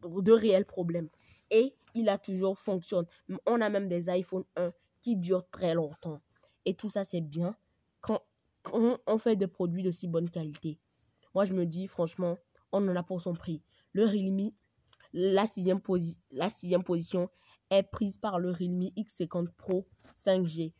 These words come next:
Oui, ce n'est pas un smartphone à mille euros, mais un smartphone à six cents euros. Oui, six cents euros, mais qui a certaines fonctionnalités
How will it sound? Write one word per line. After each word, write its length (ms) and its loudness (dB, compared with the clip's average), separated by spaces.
Oui, 220 0
ce 140 -4
n'est 120 4
pas 180 -2
un 20 -2
smartphone 500 -4
à 80 0
mille 280 0
euros, 320 0
mais 140 0
un 60 0
smartphone 440 -6
à 140 -2
six 320 -12
cents 380 -4
euros. 420 2
Oui, 400 2
six 220 -10
cents 260 -2
euros, 380 2
mais 240 4
qui 220 -2
a 100 0
certaines 380 -2
fonctionnalités 880 -2